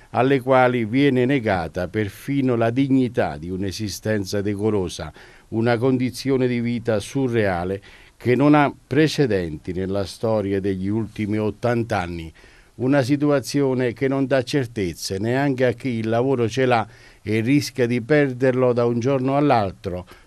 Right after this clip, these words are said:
dopo aver subito la drastica riduzione dei diritti conquistati con decenni di lotte sindacali.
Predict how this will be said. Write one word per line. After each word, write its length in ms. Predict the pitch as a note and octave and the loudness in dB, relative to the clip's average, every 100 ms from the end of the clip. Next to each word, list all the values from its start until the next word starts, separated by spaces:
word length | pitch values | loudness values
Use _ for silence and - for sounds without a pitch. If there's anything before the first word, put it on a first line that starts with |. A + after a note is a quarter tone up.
| - | -4
dopo 300 | A2 A#2 B2 | 2 4 4
aver 240 | C3 B2 | 4 0
subito 680 | A#2 D3 B2+ G#2 F#2+ E2+ F#2+ | 0 -2 0 -2 -4 -4 -2
la 140 | G2+ | -2
drastica 600 | G#2 C#3 B2 - B2 A#2 | 2 2 2 -2 -4 0
riduzione 760 | A#2 C#3 C#3 B2 A#2 A#2 A2+ A2 | 0 0 -4 -6 -4 -2 -2 -2
dei 220 | G#2+ A#2 | 0 0
diritti 640 | A2+ C#3 D3 C3 - D3 B2+ - - _ | 0 0 0 -2 -6 -6 -6 -14 -20 _
conquistati 1000 | - D#3 D3 C#3+ C#3+ - F2+ D2+ D2+ F2 | 4 6 6 4 2 0 -4 -4 -6 -8
con 260 | F2+ A2 A2+ | -2 -2 0
decenni 640 | A#2+ A2 C#3+ C#3 B2+ B2 | 0 0 2 2 2 0
di 140 | A#2+ A#2 | -2 0
lotte 460 | A#2 A#2 A#2 A2+ | 0 0 -4 -6
sindacali. 800 | G2+ A#2+ A#2 A#2+ G2+ F2 D#2+ D#2+ | -4 -4 0 0 0 -4 -6 -12